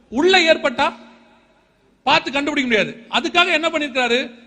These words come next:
உள்ள ஏற்படக்கூடிய அந்த விளைவுகளை தெரியப்படுத்துறதுக்கு வெளியே சில சிம்டம். என்னது? பாடி ரொம்ப ஹீட் ஆனா கண்ணு என்ன ஆயிரும்? சிகப்பாயிரும். பாடியில கொஞ்சம் பாய்சன் கலந்தா கண்ணு என்னவாயிரும்?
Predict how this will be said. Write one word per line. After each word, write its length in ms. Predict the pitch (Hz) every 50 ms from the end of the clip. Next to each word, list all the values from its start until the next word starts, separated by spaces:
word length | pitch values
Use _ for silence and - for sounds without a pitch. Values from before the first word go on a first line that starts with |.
| _ _
உள்ள 400 | - 220 277 339 370 381 - -
ஏற்படக்கூடிய 680 | 302 294 302 311 311 - 302 302 269 226 285 269 262
அந்த 140 | 254 233 233
விளைவுகளை 540 | 214 240 262 311 339 320 302 294 285 302 294
தெரியப்படுத்துறதுக்கு 760 | - 285 - 330 359 349 349 302 262 - 262 233 233 294 320
வெளியே 340 | 311 254 262 285 311 320 330
சில 320 | 254 - 269 247 269 339 - _ _ _ _ _ _ _ _ _ -
சிம்டம். 320 | 269 277 277 254 254 202 202
என்னது? 500 | 220 262 294 294 269 269 277 294 277 - _ _ _ -
பாடி 260 | 160 214 254 269 269 247
ரொம்ப 220 | 240 240 254 254
ஹீட் 280 | 233 220 269 262 269 240
ஆனா 160 | 233 240 269
கண்ணு 180 | 233 233 233
என்ன 200 | 247 233 226 226
ஆயிரும்? 240 | 214 190 175 151 131 - _ _ _ _ _ _ _ _ _ _ _ _ -
சிகப்பாயிரும். 520 | 208 190 220 202 208 190 175 151 143 139 - _ _ _ _ _ _ 160
பாடியில 340 | 220 254 294 311 311 302 285
கொஞ்சம் 240 | 247 262 247 233 -
பாய்சன் 360 | 240 254 302 247 - 277 269
கலந்தா 240 | 240 254 247 247 285
கண்ணு 240 | - 269 262 269 269
என்னவாயிரும்? 480 | 254 247 254 247 220 196 170 151 135